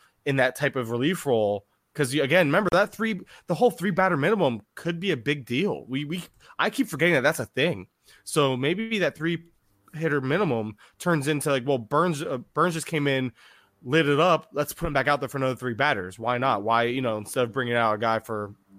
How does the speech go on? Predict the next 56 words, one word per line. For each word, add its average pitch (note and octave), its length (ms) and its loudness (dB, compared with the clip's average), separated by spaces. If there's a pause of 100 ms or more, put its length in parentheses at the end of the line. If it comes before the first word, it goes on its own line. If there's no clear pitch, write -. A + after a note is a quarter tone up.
(320)
uh, A#2+ 120 -2
for - 140 -10
three A2+ 200 -8
more A2 100 -4
batters. G2 380 -4
So A2+ 340 -2 (360)
who A3 160 2
knows? F3+ 460 6
I D3+ 120 4
don't, D#3+ 160 4
I'm D#3 60 4
not D#3+ 120 4
sure E3+ 140 2
exactly C#3+ 240 0
what D3 80 -4
to C3 80 -8
expect - 260 -4
with D#3 80 -10
Burns, D#3+ 240 -2
but C3 120 -2
I'm A#2+ 60 -4
hopeful D3+ 460 -2
at C3 80 -2
the A#2+ 60 -12
very C#3 160 0
least C#3+ 180 -2
that - 180 -4
he B2 100 -12
falls C3+ 220 -2
into A2+ 120 -4
that A2 180 -2
type C3+ 180 -6
of A#2 80 -8
role. D3+ 440 0 (240)
But C#3+ 180 2
obviously C3+ 320 2
I - 20 0
would A#2+ 60 -2
like B2 120 0
him A2 80 -10
to - 60 -8
start. A#2+ 320 0 (640)
Transitioning E3+ 480 0
to - 80 -4
the B2 100 2
hitters, C#3 460 0 (840)
there's A#3 360 4
just - 260 0
so G3 140 2
many F#3+ 160 2
question F#3+ 340 -2
marks C#3+ 180 0
for - 100 -12
playing F3+ 240 -4
time. C3 180 -2
Like, A#2 240 -6